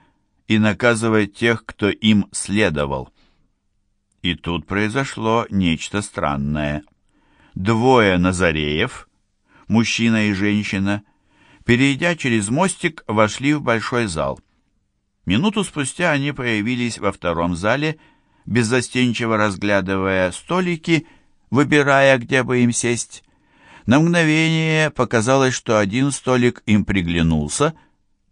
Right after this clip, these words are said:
но женщина что-то вполголоса сказала мужчине, и тот подошел к дверям, у которых стоял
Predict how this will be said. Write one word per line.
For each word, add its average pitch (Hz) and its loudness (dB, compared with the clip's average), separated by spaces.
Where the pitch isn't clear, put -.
но 120 4
женщина 110 2
что-то 98 0
вполголоса 98 0
сказала 87 0
мужчине, 117 -2
и 107 2
тот 135 2
подошел 120 2
к 95 -4
дверям, 104 2
у 101 0
которых 98 -2
стоял 95 0